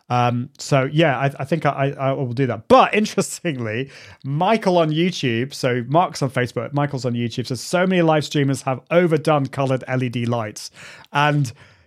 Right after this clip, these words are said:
yeah, <laughs> I think you're right. I, I, I think, I think maybe the answer is somewhere in between. Uh, so what Mark's saying, s-, I mean, Mark says, to be fair to Mark, he says, "With a bit of coloured light,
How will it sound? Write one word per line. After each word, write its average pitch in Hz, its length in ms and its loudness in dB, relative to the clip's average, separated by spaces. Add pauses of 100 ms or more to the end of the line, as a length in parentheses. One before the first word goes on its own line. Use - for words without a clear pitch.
yeah, 143 440 2
<laughs> - 40 -18 (340)
I 185 40 4
think 220 340 0
you're 170 120 4
right. 139 400 2 (360)
I, 208 120 6
I, 226 460 0
I - 20 -2
think, - 640 -2 (640)
I 220 60 0
think 233 220 -2
maybe 214 340 4
the 202 160 2
answer 202 340 2
is 175 100 2
somewhere 165 520 2
in 147 160 2
between. 127 640 -2 (380)
Uh, 120 260 0
so 131 160 -2
what 127 160 -2
Mark's 143 340 0
saying, 120 200 -4
s-, - 340 -10
I - 20 0
mean, 190 160 2
Mark 233 240 2
says, 160 280 -2
to - 80 -16
be 170 100 0
fair 208 240 0
to 143 100 -4
Mark, 147 200 0
he 123 60 -6
says, 127 220 -4 (320)
"With 147 140 2
a 143 60 4
bit - 580 0 (160)
of 127 120 -4
coloured 113 340 -2
light, 90 360 -10